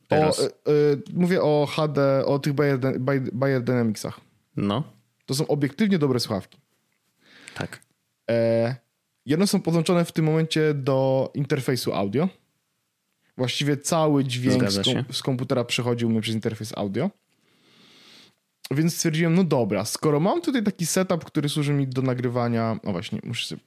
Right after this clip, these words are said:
Speaker 2: muszę się trochę podgłosić, bo nie słyszę sobie, e, tego, e, no, odsłuchu. E, więc skoro mam tutaj taki setup, który służy do, mm, do, do nagrywania podcastów i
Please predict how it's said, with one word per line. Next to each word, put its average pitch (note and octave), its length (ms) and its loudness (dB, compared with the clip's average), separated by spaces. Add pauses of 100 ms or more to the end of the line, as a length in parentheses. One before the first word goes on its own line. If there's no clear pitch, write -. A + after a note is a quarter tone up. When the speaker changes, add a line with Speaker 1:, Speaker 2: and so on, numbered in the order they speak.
Speaker 2:
muszę A2+ 200 -4
się G#2 100 -4
trochę G#2+ 160 -4
podgłosić, A2 480 -6
bo A2 100 -6 (280)
nie G#2+ 80 -8
słyszę B2 260 -4
sobie, A2+ 260 -2 (440)
e, G#2 360 0 (240)
tego, G2 300 -4 (240)
e, - 380 -10 (800)
no, F#2+ 120 -6 (1120)
odsłuchu. A2+ 360 -6 (280)
E, C#3+ 140 2
więc D#3 160 2
skoro F3+ 200 0
mam B3+ 120 2
tutaj G3 220 -2
taki D#3+ 100 -6
setup, C#3+ 300 0
który C3 220 -2
służy D3 300 0
do, C3 400 2
mm, A#2+ 440 0
do, B2 460 2
do C3+ 80 2
nagrywania C3 380 2
podcastów B2+ 600 -4
i A#2+ 200 -2